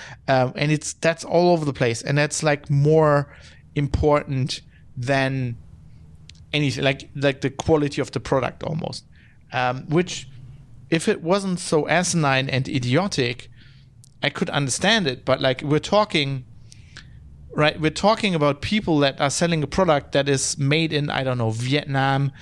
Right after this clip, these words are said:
or in China in basically a sweatshop, so they can sell it here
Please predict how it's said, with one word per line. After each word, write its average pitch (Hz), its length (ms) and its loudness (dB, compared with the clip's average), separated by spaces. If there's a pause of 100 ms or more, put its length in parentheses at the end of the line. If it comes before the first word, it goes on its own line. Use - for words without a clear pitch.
(260)
or 135 220 2
in 127 140 -2
China 139 640 0 (340)
in 135 160 -2
basically 139 540 0
a 127 40 0
sweatshop, 135 720 -2
so 127 200 2
they 131 140 0
can 131 200 -2
sell 151 300 0
it 139 140 -2
here 127 340 2